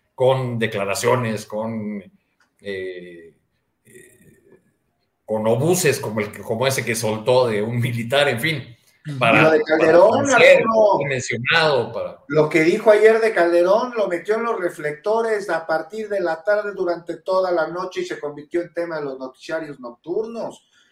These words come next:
Speaker 3: sobre las investigaciones que le estarían haciendo en el extranjero, y lo dijo él, y lo dijo en Michoacán, en, o sea, ahí en el Congreso, sí, claro, está levantando la
Speaker 1: Oye,
Speaker 3: mano fuerte.
Speaker 1: ojalá esos asuntos tan delicados no so-, no sean solamente materia de mercadotecnia ele-,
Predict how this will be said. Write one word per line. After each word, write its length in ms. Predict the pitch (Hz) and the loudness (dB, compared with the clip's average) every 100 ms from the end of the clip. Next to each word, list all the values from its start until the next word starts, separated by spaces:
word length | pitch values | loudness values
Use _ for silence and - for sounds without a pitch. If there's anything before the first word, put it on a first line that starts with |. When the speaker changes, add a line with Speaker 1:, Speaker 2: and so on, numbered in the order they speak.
| _ _ | _ _
Speaker 3:
sobre 280 | - 139 131 | -14 -8 -4
las 180 | 131 135 | -4 -6
investigaciones 720 | 131 123 127 135 151 151 143 | -10 -10 -8 -8 -8 -8 -10
que 140 | - 127 | -10 -10
le 180 | 117 113 | -8 -8
estarían 300 | - 127 127 | -8 -10 -10
haciendo 280 | 120 123 | -12 -12
en 60 | 110 | -12
el 40 | 98 | -14
extranjero, 580 | - 104 104 151 196 | -14 -14 -10 -8 -6
y 60 | 160 | -6
lo 140 | 107 | -6
dijo 340 | 110 139 139 131 | -8 -10 -6 -4
él, 240 | 160 190 | -4 -6
y 60 | 139 | -6
lo 100 | 117 | -6
dijo 260 | - 185 | -6 -8
en 120 | 196 175 | -12 -12
Michoacán, 720 | 151 113 110 - 139 165 175 | -16 -16 -16 -14 -12 -10 -12
en, 100 | - | -16
o 80 | - | -16
sea, 240 | 143 143 - _ _ | -14 -14 -16 _ _
ahí 180 | 123 165 | -8 -6
en 80 | 175 | -6
el 140 | 170 | -6
Congreso, 440 | 143 135 175 170 | -8 -6 -6 -8
sí, 220 | 143 180 190 | -14 -16 -8
claro, 240 | 165 208 | -4 -4
está 180 | - 180 | -6 -6
levantando 480 | 208 - 120 120 98 | -6 -4 -2 -2 -2
la 80 | |
Speaker 1:
Oye, 100 | - - | -4 -6
Speaker 3:
mano 100 | - - | -10 -16
fuerte. 460 | - - - - - | -10 -10 -10 -16 -6
Speaker 1:
ojalá 540 | 127 117 127 143 165 180 | -4 0 0 4 6 6
esos 260 | 180 170 | 4 -2
asuntos 440 | 147 147 175 175 - | -2 -2 -4 -4 -2
tan 160 | 143 | 0
delicados 560 | 139 139 135 151 160 143 | 0 -2 0 0 0 -2
no 160 | 143 | -6
so-, 200 | - 160 | -6 -8
no 200 | 127 135 | -6 -6
sean 240 | 135 135 131 | -2 -2 -2
solamente 480 | 143 127 135 135 107 | -2 -2 -4 -6 -8
materia 400 | 107 127 127 120 | -6 -4 -2 -2
de 80 | |
mercadotecnia 680 | 107 101 104 104 104 120 120 | -4 -6 -4 -6 -4 -6 -6
ele-, 240 | 113 107 | -6 -8